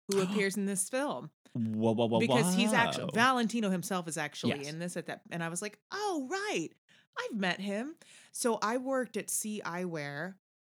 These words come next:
Speaker 1: oh, for a f-, a few years when it was, um, new to New York. Like, it's a, it's a brand from Michigan that has a lot of locations in Florida and then, like, was expanding, and it had just had its first New York location open up in, like,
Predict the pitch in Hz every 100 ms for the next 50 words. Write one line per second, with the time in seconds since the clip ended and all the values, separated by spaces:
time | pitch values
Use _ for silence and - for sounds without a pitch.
0 | _ - 165 151 - 160 156 156 - -
1 | 170 - 254 277 196 147 143 139 - 170
2 | 165 160 156 151 151 147 147 - _ _
3 | _ _ _ _ _ - 185 202 254 262
4 | - 196 175 165 110 - 151 160 - 147
5 | - 156 165 143 135 _ - 180 170 170
6 | 147 - 170 160 151 151 151 _ - 180
7 | - 160 147 135 143 - _ _ 139 156
8 | 165 151 147 151 151 - 151 156 147 -
9 | 160 156 151 147 147 151 147 143 143 139
10 | - - 175 160 147 139 143 151 143 170
11 | 160 - - - 151 - - 208 202 196
12 | 165 156 - 147 - 143 131 139 139 139
13 | 139 - _ - - _ 160 147 139 139